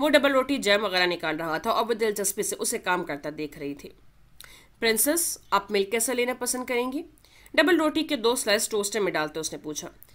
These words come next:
"ठंडा, शुगर नहीं," टांगे हिलाते उसने फौरन जवाब दिया।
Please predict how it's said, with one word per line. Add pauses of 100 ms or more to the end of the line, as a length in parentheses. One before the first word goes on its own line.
(200)
"ठंडा,
शुगर
नहीं," (480)
टांगे
हिलाते
उसने
फौरन
जवाब
दिया।